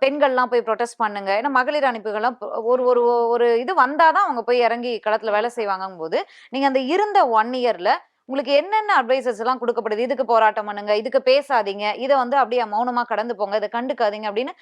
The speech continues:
Speaker 1: எல்லா கட்சியிலும் நடக்கிறதா. அதே போல தாவேக்கால என்னென்ன நடந்துச்சு?
Speaker 2: தாவேக்கால நான் இது வரைக்கும் என்னோட இன்டர்வியூஸ் நீங்க பின்னாடி போய்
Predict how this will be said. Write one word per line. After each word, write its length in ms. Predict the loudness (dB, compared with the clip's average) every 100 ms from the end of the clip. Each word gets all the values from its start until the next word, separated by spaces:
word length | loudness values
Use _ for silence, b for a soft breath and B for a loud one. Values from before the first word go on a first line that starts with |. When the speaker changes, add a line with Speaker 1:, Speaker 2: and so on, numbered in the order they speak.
| b -4
Speaker 1:
எல்லா 360 | 0 4 4
கட்சியிலும் 400 | 2 -4 -6 -4
நடக்கிறதா. 440 | -4 -2 -4 -4 -6
அதே 260 | -2 0 0
போல 220 | -2 -2
தாவேக்கால 460 | 0 0 0 0 2
என்னென்ன 320 | 0 -4 -8
நடந்துச்சு? 320 | -10 -6 0
Speaker 2:
தாவேக்கால 540 | 2 2 2 0 0 -2
நான் 240 | -4 -4
இது 120 | 0 2
வரைக்கும் 440 | 2 0 -4 -4
என்னோட 280 | -4 -4 -4
இன்டர்வியூஸ் 480 | 0 2 2 0 -4
நீங்க 220 | -4 -4
பின்னாடி 300 | -4 -2 0 2
போய் 440 | 4 4 0 -6